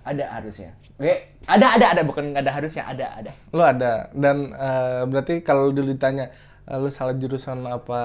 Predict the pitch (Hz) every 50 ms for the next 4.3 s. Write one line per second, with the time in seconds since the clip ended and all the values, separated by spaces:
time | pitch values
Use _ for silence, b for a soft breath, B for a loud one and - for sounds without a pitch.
0 | 120 120 120 120 123 123 120 127 127 123 120 - 131 127 131 147 160 139 123 -
1 | 151 156 165 165 156 151 170 185 190 190 190 - - - - - - - _ -
2 | 127 120 120 120 120 120 123 120 120 123 - - _ _ - - - - - -
3 | - - 131 - - - - - 127 - - - 240 226 - 110 117 - _ _
4 | _ - - 110 120 117